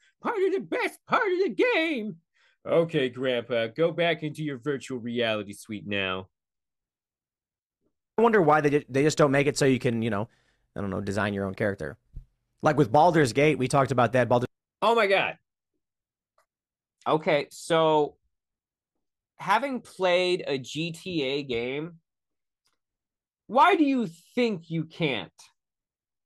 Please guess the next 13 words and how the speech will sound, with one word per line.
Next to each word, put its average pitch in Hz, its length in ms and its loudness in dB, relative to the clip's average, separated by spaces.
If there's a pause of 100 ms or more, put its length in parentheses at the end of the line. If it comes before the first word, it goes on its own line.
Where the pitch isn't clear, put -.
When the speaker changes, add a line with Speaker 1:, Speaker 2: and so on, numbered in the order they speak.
(880)
Speaker 1:
What 277 220 -2
kind 392 240 0
of 247 100 -2
stories 233 760 2
has 160 200 -4
G 185 300 -10
T 208 200 -4
A 190 160 4
been 160 300 -2 (260)
telling 139 680 -4 (220)
its 156 160 -8
entire 170 800 -2
existence? 139 720 -8